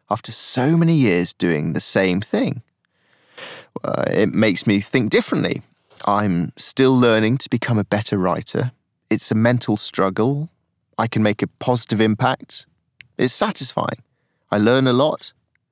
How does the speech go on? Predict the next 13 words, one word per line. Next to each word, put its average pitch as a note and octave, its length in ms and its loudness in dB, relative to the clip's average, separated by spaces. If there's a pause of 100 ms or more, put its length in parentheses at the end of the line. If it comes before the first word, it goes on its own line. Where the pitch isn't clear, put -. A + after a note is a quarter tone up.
(260)
I B2 60 -2
can G#2+ 220 0
walk A2+ 340 2
my A2+ 160 2
own C3 220 4
path. - 460 -4 (1080)
Question B2+ 440 0
two. A#2 380 0 (480)
Okay, A3 460 2 (440)
I'm C3 380 4
satisfied G#2 720 0
with G2 100 2
that. C3 300 0